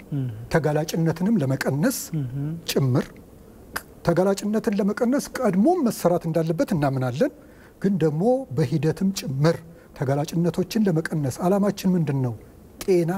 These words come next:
Speaker 2: ልዕልናን ማረጋገጥ እኮ ነው።
Speaker 1: አዎ።
Speaker 2: ማጎልበት ነው።
Speaker 1: እህ።
Speaker 2: ስለዚህ እነዚህ ተደማሪ፣ ተጨማሪ ነገሮች ናቸው። ዛሬ ደግሞ በተለይ
Speaker 1: እህ።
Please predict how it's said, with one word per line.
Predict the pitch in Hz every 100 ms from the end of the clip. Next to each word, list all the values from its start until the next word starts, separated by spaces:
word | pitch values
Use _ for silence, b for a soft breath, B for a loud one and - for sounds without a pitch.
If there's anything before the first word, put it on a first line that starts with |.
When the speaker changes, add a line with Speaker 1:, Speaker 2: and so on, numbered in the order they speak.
| 202
Speaker 2:
ልዕልናን | 175 196 160 160 165 180 202 214
ማረጋገጥ | 165 165 175 185 240
እኮ | - -
ነው። | 120 - 160
Speaker 1:
አዎ። | 120 113 120 - -
Speaker 2:
ማጎልበት | 147 156 127 156 165 254
ነው። | 117 107 -
Speaker 1:
እህ። | 147 131 135
Speaker 2:
ስለዚህ | 147 175 165 247 -
እነዚህ | 185 196 214 170 285
ተደማሪ፣ | 165 170 160 170 175 220 294 - - -
ተጨማሪ | - - 196 160 156 175
ነገሮች | 151 147 151 131
ናቸው። | 120 - 110 B B -
ዛሬ | 160 262 339
ደግሞ | 277 190 170
በተለይ | 156 143 185 - - -
Speaker 1:
እህ። | -